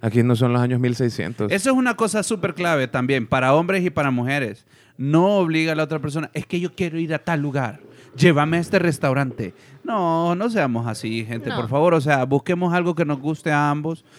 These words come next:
Speaker 2: hagamos lo que realmente nos haga ten-, quedarnos con un buen recuerdo de ese día, pues.
Speaker 3: Vaya,
Speaker 1: Sí.
Speaker 3: y al muchacho ni le gusta la pasta.
Speaker 1: ¿A quién?
Speaker 3: A quien sea que lo lleve.
Speaker 1: Ah.
Speaker 2: Eh, gluten free.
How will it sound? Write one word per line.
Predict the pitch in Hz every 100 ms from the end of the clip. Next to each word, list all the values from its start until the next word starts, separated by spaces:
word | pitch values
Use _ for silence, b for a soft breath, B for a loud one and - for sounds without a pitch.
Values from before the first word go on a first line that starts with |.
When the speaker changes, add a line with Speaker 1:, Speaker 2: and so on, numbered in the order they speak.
| b b
Speaker 2:
hagamos | 135 135 147
lo | 147 139
que | 139
realmente | 143 139 135 143
nos | 135 120
haga | 131 139 139 -
ten-, | 127 120 -
quedarnos | 175 196 202 202 -
con | 202
un | 196
buen | 190 196
recuerdo | 196 233 226 139 135
de |
ese | 131 127
día, | 117 139 101
pues. | -
Speaker 3:
Vaya, | 208 214 196
Speaker 1:
Sí. | 104
Speaker 3:
y |
al | 208
muchacho | 214 208 214 196 220
ni | 214
le | 214 214
gusta | 214 226 233
la | 226 214
pasta. | 240 - - - 370 -
Speaker 1:
¿A | 110
quién? | 135 214 107 - _
Speaker 3:
A | 185 185 180 190
quien | 185 208 202
sea | 196 196
que | 202
lo | 247
lleve. | 262 131
Speaker 1:
Ah. | 151 160 104 -
Speaker 2:
Eh, | 143 147 135
gluten | 147 151 165 143
free. | 160 233